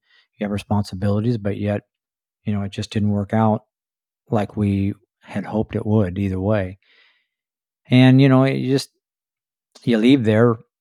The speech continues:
and like we've left there the last five years with Starcom, where we just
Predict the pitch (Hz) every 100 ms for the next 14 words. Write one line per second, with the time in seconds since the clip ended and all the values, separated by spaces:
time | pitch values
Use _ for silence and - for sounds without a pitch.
0 | _ - 113 107 107 107 104 113 107 104
1 | 117 - 117 104 107 110 - - - -
2 | 120 113 113 127 110 107 - - 120 123
3 | 98 92 107 - 110 101 101 98 104 -